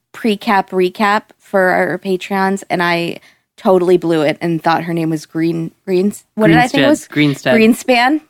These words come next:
Speaker 1: Like,
Speaker 2: Greens-,
Speaker 1: you're watching
Speaker 2: no, Green-,
Speaker 1: Greenspan.
Speaker 2: no, like Greenstead.
Speaker 1: Like Greenstead,
Speaker 2: Like
Speaker 1: yeah,
Speaker 2: green
Speaker 1: it's Gre-
Speaker 2: instead of blue.
Speaker 1: Grins-, Grinstead.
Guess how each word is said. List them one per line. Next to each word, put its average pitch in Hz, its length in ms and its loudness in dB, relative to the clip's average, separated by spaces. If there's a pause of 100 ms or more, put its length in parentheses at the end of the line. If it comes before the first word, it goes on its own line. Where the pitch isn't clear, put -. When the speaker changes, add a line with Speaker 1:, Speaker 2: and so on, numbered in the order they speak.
(260)
Speaker 1:
Like, 208 140 4
Speaker 2:
Greens-, 185 120 2
Speaker 1:
you're 247 120 0
watching 214 300 4
Speaker 2:
no, 202 60 2
Green-, 175 340 2
Speaker 1:
Greenspan. 190 160 2
Speaker 2:
no, 135 180 4
like 127 220 2
Greenstead. 131 720 -2 (220)
Speaker 1:
Like 190 180 0
Greenstead, 220 680 -2
Speaker 2:
Like 160 120 2
Speaker 1:
yeah, 175 120 2
Speaker 2:
green 143 260 2
Speaker 1:
it's - 40 2
Gre- - 60 2
Speaker 2:
instead 127 440 0
of 135 220 -6
blue. 131 320 -6 (400)
Speaker 1:
Grins-, 220 360 2 (200)
Grinstead. 190 600 -2